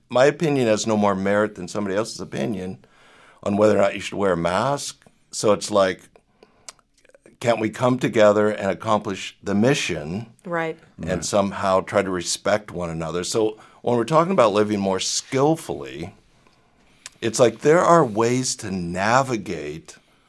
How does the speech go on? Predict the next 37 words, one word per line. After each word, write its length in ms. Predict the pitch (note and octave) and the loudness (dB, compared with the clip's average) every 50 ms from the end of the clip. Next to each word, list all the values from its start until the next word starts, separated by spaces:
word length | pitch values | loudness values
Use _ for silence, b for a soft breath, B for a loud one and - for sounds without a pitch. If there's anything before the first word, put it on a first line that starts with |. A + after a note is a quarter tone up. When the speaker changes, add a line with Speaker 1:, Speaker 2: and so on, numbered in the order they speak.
| b b b | b b b
Speaker 1:
all 220 | - - A#2 C#3+ D#3 | -6 -2 2 2 2
these 260 | F3 F#3+ F3+ D#3+ E3+ | 2 0 -2 -2 -4
nuances 560 | A2 A#2 C3+ C3+ B2+ B2 A2+ - A2 G#2 G2+ A2+ | -2 -2 0 2 2 2 2 0 -6 -8 -6 -6
in 100 | G#2+ G2 | -4 -6
the 80 | F#2+ | -6
culture 840 | - - - - B2 A#2+ B2 B2 - - F2+ E2+ E2 E2 E2+ - _ _ _ _ _ _ _ _ _ _ _ _ _ - | -8 -10 -10 -4 -2 -2 -2 -2 -6 -8 -8 -8 -8 -8 -10 -12 _ _ _ _ _ _ _ _ _ _ _ _ _ -8
in 100 | G#2+ G#2+ | -4 -2
a 80 | G#2+ G#2 | -2 -2
way 360 | G2+ G2 A2 A2+ B2 B2+ B2+ | 0 2 2 4 4 4 2
that 320 | A#2 A#2 A2 G#2 G#2 - - _ - | 2 2 2 2 2 -2 -18 _ -8
is 400 | G#2+ G#2 G2+ G2+ G2 G2 - - b b b b | -4 -4 -4 -2 -4 -6 -8 -10 b b b b
more 220 | - G2 G#2+ A2 G#2+ | -2 2 2 2 2
skillful 760 | - - - - - D3 D3 D#3+ F3 E3 E3+ G2 G2 G2+ | 2 -2 -4 -4 -2 0 2 2 2 2 0 -4 -4 -2
than 160 | G2 G2+ G2 F#2 | -2 -2 -4 -4
just 200 | G#2+ G#2 G#2+ - | -6 -6 -6 -4
yelling 480 | G2+ G#2 A#2 C3+ C#3 C#3 C#3 A#2+ F#2+ | -2 0 2 2 2 0 -2 -4 -4
at 60 | F#2+ E2+ | -6 -8
each 240 | D#2+ E2 D#2+ - - | -8 -10 -12 -12 -10
other 340 | C#2+ D2+ D2+ E2+ F#2 G2 | -10 -10 -8 -8 -8 -8
and 180 | F#2 F#2 F2+ - | -8 -8 -10 -10
creating 360 | - G2+ F#2+ F#2+ F#2 F#2+ F2+ | -8 -6 -6 -6 -6 -8 -10
conflict 600 | - G2+ G#2 A2 A#2+ A2 - A2 F#2+ F#2+ F#2 - | -8 -6 -4 -4 -4 -4 -4 -6 -8 -8 -8 -8
and 100 | F#2+ F2 | -10 -10
being 180 | G2 F#2+ F#2 F2+ | -8 -8 -8 -8
angry 400 | C#2+ F#2+ G2 G#2+ G#2 - G#2 G2 | -8 -6 -6 -6 -6 -8 -8 -10
with 120 | F#2 F2+ F#2 | -10 -10 -10
one 180 | F2 F2 F2 | -10 -10 -10
another. 460 | D#2+ D#2+ D#2 C#2+ D2 D#2 E2+ G2 G2+ B B B B B B B B B B | -12 -12 -12 -12 -12 -12 -12 -14 -14 B B B B B B B B B B
So 160 | - D3+ C#3+ | 4 4 4
if, 320 | - - - - D3+ B2 | 4 4 -8 -6 -6 -6
if 60 | - | -2
my 180 | B2+ B2+ B2 B2 | 0 0 0 0
neighbor 520 | A#2+ A#2+ A#2+ B2 C3+ D3+ E3+ E3 D#3 C3+ | 0 0 0 0 2 2 2 2 2 0
has 220 | A#2+ B2 A2 G2 - | 0 0 -2 -4 -4
a 60 | F#2+ | -8
different 560 | E2 - - - A2+ C3+ D#3+ D#3+ - C3 G#2 - | -12 -14 -8 -2 0 0 0 0 -2 -4 -4 -4
view 480 | D3 G#2+ G2 E2 D2 C2+ D#2+ A2 C3+ | -4 -4 -4 -4 -6 -8 -10 -10 -12